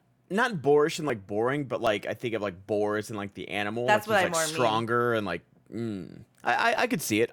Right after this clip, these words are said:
Speaker 1: I, I definitely could see it.
Speaker 2: So, if we, I don't, we haven't talked about a human yet, 'cause I don't think we, we did Aragorn, or did we? We didn't even do, we haven't even done Aragorn yet.
Speaker 1: We haven't done Aragorn yet.
Speaker 2: So it was smart for you to suggest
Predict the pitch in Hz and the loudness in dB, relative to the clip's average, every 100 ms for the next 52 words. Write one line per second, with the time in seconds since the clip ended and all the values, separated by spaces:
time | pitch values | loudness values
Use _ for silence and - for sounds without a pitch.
0 | - 175 139 143 117 104 101 92 95 - | 0 2 4 4 2 0 -2 0 0 0
1 | - _ _ - 339 330 285 135 - _ | -12 _ _ -8 -4 -4 -4 -10 -18 _
2 | _ - - _ - - _ _ - - | _ -20 -20 _ -20 -20 _ _ -8 -4
3 | 277 240 302 254 233 - 220 320 - 247 | -4 -4 -6 -6 -10 -4 0 0 -2 -8
4 | 285 320 403 508 - - - 453 453 - | -4 -2 -2 -4 -6 -10 -6 -6 -6 -6
5 | 453 453 480 494 - _ - 262 285 349 | -10 -10 -8 -8 -10 _ -14 -6 -6 -6
6 | 381 302 294 - 349 - 233 233 196 113 | -10 -10 -10 -6 -6 -2 -2 -2 -4 -6
7 | 98 - 226 208 208 247 302 539 508 494 | -8 -8 -6 -6 -6 -4 -4 -4 -4 -2
8 | 453 440 320 339 320 320 294 523 226 - | -2 -2 -4 -4 -4 -2 -2 -4 -6 -8
9 | - 117 127 160 190 208 233 202 127 98 | -8 0 0 2 2 2 2 2 2 0
10 | - _ _ - 359 339 - - _ _ | -4 _ _ -2 0 0 -2 -12 _ _
11 | - 311 285 - 294 311 330 - - 277 | -4 -2 -4 -4 -2 -2 -2 -8 -12 -8
12 | 254 254 208 233 220 214 - | -6 -8 -8 -4 -4 -4 -14